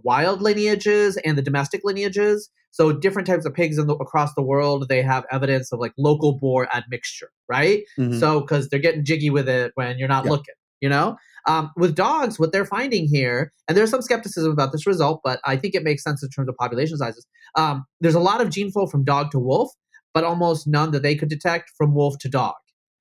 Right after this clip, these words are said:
Speaker 1: um, which is, um, kind of a surprising. Now, when I worked at the, at the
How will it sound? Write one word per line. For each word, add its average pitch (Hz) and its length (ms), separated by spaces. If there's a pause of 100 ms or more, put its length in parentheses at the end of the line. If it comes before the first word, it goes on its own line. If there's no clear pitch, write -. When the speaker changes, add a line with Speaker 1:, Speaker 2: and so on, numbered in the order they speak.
Speaker 1:
um, 143 240
which 180 260
is, 170 640
um, 135 400 (180)
kind 311 280
of 254 320 (140)
a 180 80
surprising. 208 480
Now, 160 140
when 165 120
I 185 40
worked 226 240
at 208 120
the, 160 240
at 151 100
the 131 320